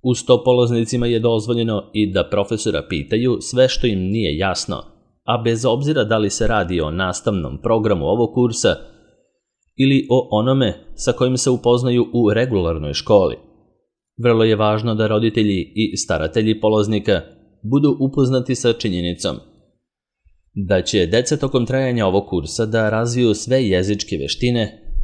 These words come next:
i to na nivou koji predviđa njihova starost, a to znači da će razviti najpre veštine konverzacije,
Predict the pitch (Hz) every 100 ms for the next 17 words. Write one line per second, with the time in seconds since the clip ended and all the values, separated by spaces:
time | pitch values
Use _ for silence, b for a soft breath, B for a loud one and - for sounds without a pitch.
0 | - 131 139 139 143 117 95 123 120 110
1 | 90 95 123 117 120 117 117 117 117 98
2 | 95 95 85 - 113 107 - - - _
3 | _ _ - 107 95 - 131 110 95 71
4 | 110 107 107 107 107 110 127 120 92 110
5 | 107 90 85 - 107 101 117 113 120 117
6 | 104 95 - 90